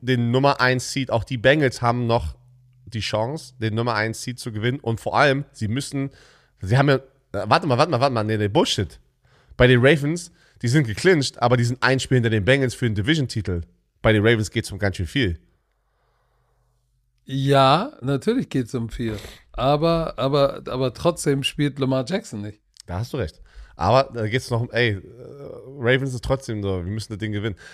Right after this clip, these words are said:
Speaker 1: Buffalo Bills gegen die Bengals. Boah.
Speaker 2: Aber da geht's auch nicht um, di-, um, um,
Speaker 1: Cincinnati.
Speaker 2: um, um, um Confer-, oder um den Number One Seed, weil w-, entweder werden die Cincinnati Bengals jetzt die sich so, sozusagen den Number One Seed klauen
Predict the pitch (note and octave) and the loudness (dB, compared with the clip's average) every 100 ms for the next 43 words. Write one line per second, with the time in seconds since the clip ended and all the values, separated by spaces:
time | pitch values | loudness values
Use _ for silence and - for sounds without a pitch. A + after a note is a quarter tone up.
0 | - - G2 G2 D3 - F3 B2+ D3 F3 | -20 -18 -2 2 4 2 -2 0 2 2
1 | F#3 - D#3 C#3+ B2+ D#3 F3+ F#3+ F3+ - | 2 -4 -2 0 2 2 2 -2 -6 -12
2 | _ - E3 D#3+ D3+ C3+ C#3 F3+ F#3+ C3 | _ -14 -4 2 2 4 6 6 6 4
3 | G#3 A3+ G#3+ F#3+ E3+ E3+ C#3 E3 D3+ D#3 | 2 4 4 4 2 2 0 0 2 0
4 | C3 D3 D3+ D#3 C#3+ C#3+ C#3+ C#3 C3+ - | 2 2 0 0 -2 -2 -2 0 -2 -2
5 | C#3+ B2 D3+ D#3 - - C#3+ C3+ - C#3 | -4 -2 -2 -2 -2 -4 0 0 -2 -2
6 | C#3 C3+ C#3+ D3 B2+ C#3+ D3 - D3+ A#2+ | 0 0 0 0 0 0 -2 -6 -6 0
7 | C3+ B2+ _ _ _ - B2 - - - | 0 0 _ _ _ -16 -12 -12 -12 -2
8 | D#3+ F3+ F3 D#3+ C#3+ C#3 D3+ C#3+ - D#3 | 0 2 2 2 2 0 2 -2 -4 -6
9 | C3+ D3 D3 C3+ A2 C3+ F3 D3+ - D#3 | -4 0 0 0 2 2 2 0 0 -2
10 | D#3 - - C3 C#3+ B2+ D3+ - C#3+ B2+ | -2 -10 -14 -8 -4 -2 -2 -4 -8 -6
11 | C#3+ B2 C#3 C3 C3+ C3 C3 C3 B2+ A#2 | -6 0 2 4 4 2 2 0 0 0
12 | C3 D3 - D3+ - - C#3 C#3 C3 | 0 0 -4 -8 -8 -2 0 0 -2